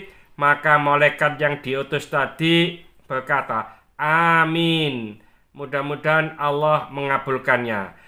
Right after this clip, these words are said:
Walaka bimithlin, dan engkau juga akan mendapatkan semacam itu." Dalam hadis tersebut disampaikan bahwa bila ada seorang muslim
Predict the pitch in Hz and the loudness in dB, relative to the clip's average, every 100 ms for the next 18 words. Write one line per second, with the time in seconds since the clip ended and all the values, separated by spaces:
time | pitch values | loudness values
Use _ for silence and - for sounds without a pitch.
0 | - - 151 180 185 180 196 190 185 151 | -20 -6 2 6 8 6 6 2 2 0
1 | 156 175 - 165 202 214 - - _ - | 0 -2 -4 2 2 2 -4 -18 _ -4
2 | 165 180 160 160 170 170 170 170 156 147 | 2 2 2 -6 -8 -2 0 0 -2 -2
3 | 175 170 170 165 165 143 139 208 240 - | 4 4 4 0 0 0 0 2 0 4
4 | 190 147 - 156 147 143 151 143 - 127 | 2 2 -4 -4 0 0 0 -2 -4 -10
5 | - 117 98 98 _ _ _ _ _ _ | -8 -8 -8 -14 _ _ _ _ _ _
6 | _ _ _ - 131 180 185 - 175 180 | _ _ _ -14 -6 -4 -6 -4 -4 -2
7 | 180 - 170 170 143 185 202 202 - - | -6 -6 -8 -8 -4 -4 -2 -6 -12 -18
8 | - 165 - 156 151 135 127 117 117 - | -16 -10 -4 -2 -2 -4 -4 -4 -6 -6
9 | 147 - _ _ _ _ _ _ 175 165 | -12 -20 _ _ _ _ _ _ -10 -8
10 | 160 147 151 165 190 214 214 - - 190 | -8 -12 -14 -8 -4 0 -2 -2 -8 -4
11 | 185 180 180 180 180 185 208 214 - 208 | -2 2 2 2 -4 -2 -2 -2 -4 -8
12 | 180 180 185 175 185 190 - 175 127 131 | -4 0 2 2 -2 -6 -8 -6 -6 -6
13 | 139 165 | -8 -14